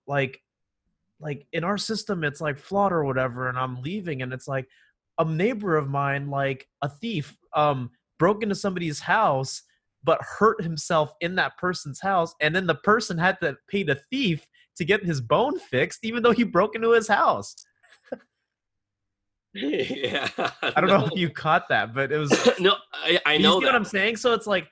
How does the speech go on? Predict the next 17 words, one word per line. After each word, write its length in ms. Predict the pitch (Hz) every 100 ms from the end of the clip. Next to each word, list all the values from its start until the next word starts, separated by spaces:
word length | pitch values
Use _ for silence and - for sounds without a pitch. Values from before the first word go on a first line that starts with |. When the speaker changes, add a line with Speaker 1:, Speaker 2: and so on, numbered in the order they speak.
| _ -
Speaker 1:
this 220 | 196 247
guy 540 | - 196 214 180 143 139 _ _
should 240 | - -
have 80 | 202
been 160 | 160 135
busted 460 | 110 139 - 147 -
for 80 | 113
breaking 400 | 117 131 151 139
into 140 | 123
somebody's 440 | - 127 113 95
house, 460 | - 131 110 95 - _ _
but 140 | - 139
because 380 | 143 - 214 208
he 140 | 185
<laughs> 160 | 165 -
broke 360 | 170 220 240
his 340 | - 170 196